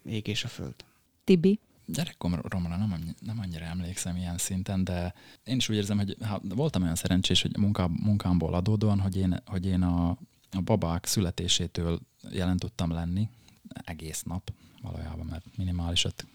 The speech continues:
Speaker 3: kellett, ö, kint töltenem. Ez nem volt egy ilyen, hogy most én tudatosan le akarok számolni azzal, hogy többet részt vegyek benne, hanem ez a lehetőség ott adódott, és csak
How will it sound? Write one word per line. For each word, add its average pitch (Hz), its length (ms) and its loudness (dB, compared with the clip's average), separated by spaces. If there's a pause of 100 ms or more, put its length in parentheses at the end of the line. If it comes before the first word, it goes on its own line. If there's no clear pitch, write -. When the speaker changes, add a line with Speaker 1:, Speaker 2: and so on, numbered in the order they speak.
(120)
Speaker 3:
kellett, - 500 -8
ö, 85 280 -6 (580)
kint - 300 -10
töltenem. 92 560 -2 (440)
Ez 104 160 0
nem 175 160 2
volt 85 180 0
egy 87 160 -4
ilyen, 90 180 -2
hogy 92 120 -6 (240)
most - 220 -10
én 92 80 -2
tudatosan 92 540 -2
le 87 80 -2
akarok 87 380 -4
számolni 87 520 0
azzal, 85 320 -2
hogy 87 220 -6
többet 85 360 -2
részt 90 240 -4
vegyek 117 180 2
benne, 120 220 4
hanem 113 280 6
ez 110 140 6
a 107 320 2
lehetőség 90 640 -2
ott 85 200 -4
adódott, 101 480 0
és 101 120 0
csak - 340 -2